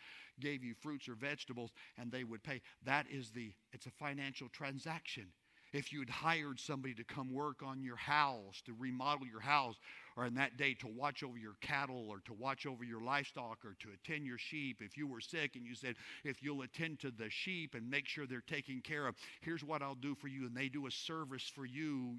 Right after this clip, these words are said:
you in turn pay them. It's a financial transaction.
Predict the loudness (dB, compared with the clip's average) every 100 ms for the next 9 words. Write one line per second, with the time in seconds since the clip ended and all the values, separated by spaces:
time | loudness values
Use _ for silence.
0 | -4 -2 -2 -2 -6 -6 -4 -4 -4 -4
1 | -4 -2 -2 -2 -4 -8 -20 -20 _ -6
2 | -2 2 2 0 0 -2 -2 -6 -10 -12
3 | -2 0 0 0 -2 -6 -10 -8 -6 -4
4 | -4 -4 -4 -4